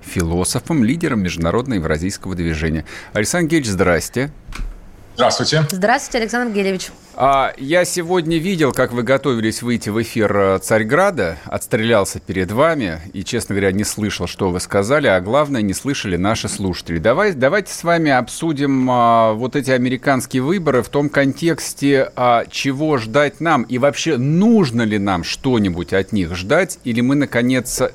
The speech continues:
Speaker 1: изменим, а, а, свой там подход, а, к жизни и начнём ориентироваться исключительно на происходящее внутри политических гра-, границ Российской Федерации.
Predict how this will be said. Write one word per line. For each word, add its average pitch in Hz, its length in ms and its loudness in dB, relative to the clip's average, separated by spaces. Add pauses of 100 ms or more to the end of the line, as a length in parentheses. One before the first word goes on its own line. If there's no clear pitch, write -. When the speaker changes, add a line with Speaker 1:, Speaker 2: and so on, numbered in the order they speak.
(100)
Speaker 1:
изменим, 117 800 2
а, 90 340 0 (560)
а, 101 160 4
свой 120 360 2
там 95 200 0
подход, 117 560 -2 (100)
а, 92 520 0 (920)
к 113 200 -4
жизни 123 460 0
и 101 60 0
начнём 113 400 0
ориентироваться 113 600 0
исключительно 104 580 -2
на 95 60 0
происходящее 107 720 0
внутри 104 460 -2 (260)
политических 117 560 0
гра-, 90 200 2
границ 110 460 0
Российской 92 440 -6
Федерации. 80 640 -4